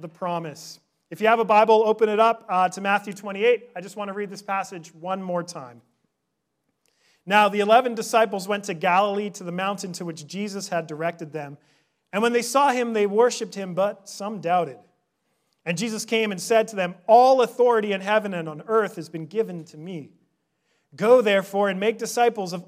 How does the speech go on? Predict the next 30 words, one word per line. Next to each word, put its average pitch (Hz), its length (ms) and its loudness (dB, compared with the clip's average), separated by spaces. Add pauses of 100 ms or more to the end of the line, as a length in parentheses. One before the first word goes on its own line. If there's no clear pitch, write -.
all 254 240 8
nations, 175 600 -6 (320)
baptizing 214 800 2
them 185 160 -6
in 175 100 -6
the 165 80 -8
name 170 220 -6
of 143 80 -8
the 147 80 -10
Father 233 480 2
and 170 160 -4
of 143 140 -12
the 135 80 -18
Son 240 420 -4
and 170 100 -4
of 156 160 -8
the 156 80 -6
Holy 233 340 2
Spirit, 151 500 -4 (480)
teaching 226 440 -2
them 180 160 -6
to 180 140 -6
observe 170 420 -4
all 190 220 4
that 196 120 0
I've 170 160 -2
commanded 156 500 -10
you. 151 140 -8
And 156 160 -12
behold, 190 580 6